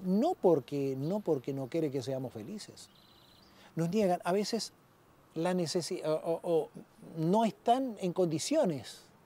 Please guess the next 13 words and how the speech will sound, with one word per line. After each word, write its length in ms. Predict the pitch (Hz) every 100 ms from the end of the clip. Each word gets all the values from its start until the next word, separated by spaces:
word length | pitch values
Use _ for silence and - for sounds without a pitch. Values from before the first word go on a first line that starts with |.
| -
de 180 | - 131
entregarnos 760 | 151 139 135 147 214 180 131 131
aquello, 440 | - 151 110 87 - - - - - - - - _ _
¿ah? 160 | 135 151 - - -
Y 160 | 175 180
nos 240 | 170 143
hacen 300 | 180 208 262
entender 420 | 170 139 131 147
eso, 300 | 165 208 - - _ - -
y 80 |
uno 160 | 202 254
lo 80 | 269
entiende. 440 | 269 294 320 160